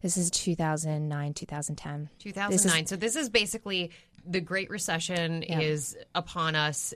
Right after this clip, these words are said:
Speaker 2: New York is reeling. And I was working here at the time in financial news, and it really felt like, when are we gonna actually get out of
Speaker 1: Right.
Speaker 2: this? Are we ever gonna truly climb out of this mess?
Speaker 1: Those were dark days. And that's when, that's when the,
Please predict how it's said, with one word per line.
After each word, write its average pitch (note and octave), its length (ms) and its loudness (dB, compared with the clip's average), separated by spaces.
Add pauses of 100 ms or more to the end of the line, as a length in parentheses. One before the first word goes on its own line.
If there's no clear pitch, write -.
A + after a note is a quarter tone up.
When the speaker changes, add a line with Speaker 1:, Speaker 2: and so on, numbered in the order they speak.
Speaker 2:
New F3+ 160 0
York E3+ 400 2
is D#3 240 0
reeling. D#3 540 0
And F#3+ 120 2
I G3+ 100 6
was F3+ 140 -2
working D#3+ 260 -2
here D3+ 140 -4
at D3 80 -6
the D#3+ 60 -8
time D3 260 -2
in C#3+ 100 -6
financial D3+ 460 -4
news, D3+ 220 -4
and D#3 80 -4
it - 80 -10
really D#3+ 400 -2
felt - 260 -6
like, D3 300 -2 (280)
when G3 320 -2
are C4 120 2
we A3 160 -2
gonna F#3 180 -2
actually D3+ 420 -4
get C#3+ 140 -4
out E3 180 6
of C#3+ 80 -2
Speaker 1:
Right. - 80 -4
Speaker 2:
this? - 160 -4
Are E3+ 160 2
we E3+ 180 0
ever E3 260 2
gonna D#3 220 0
truly C#3+ 540 -6
climb D3 640 -6
out D3 240 -4
of D3 180 -10
this - 220 -8
mess? - 480 -6 (300)
Speaker 1:
Those F#3+ 200 4
were G#3+ 80 4
dark E3+ 260 4
days. D#3 380 0
And D#3+ 120 4
that's E3+ 280 4
when, E3 500 4
that's E3+ 280 4
when D#3+ 140 2
the, D3 180 0